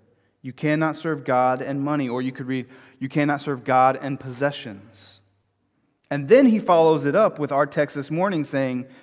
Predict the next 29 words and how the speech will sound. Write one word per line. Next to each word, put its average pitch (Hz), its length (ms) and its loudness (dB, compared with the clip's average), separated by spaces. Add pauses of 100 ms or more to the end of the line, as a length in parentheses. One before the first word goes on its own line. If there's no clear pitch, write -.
(240)
"Therefore, 147 1200 2 (320)
I 131 140 -2
tell 185 320 2
you, 110 320 -6 (560)
do 151 160 -2
not 160 220 0
be 147 100 -6
anxious 143 400 -6
about 131 240 -4
your 131 120 -6
life, 104 540 -8 (260)
what 123 140 -8
you 131 120 -6
will 113 120 -10
eat 131 300 -6
or 123 80 -6
what 120 220 -10
you 123 40 -10
will 123 120 -8
drink, 117 420 -12 (420)
nor 117 140 -6
about 120 220 -4
your 127 80 -6
body, 107 320 -8
what 104 160 -14
you 113 100 -14
will 110 60 -16
put 117 180 -16
on." 95 300 -18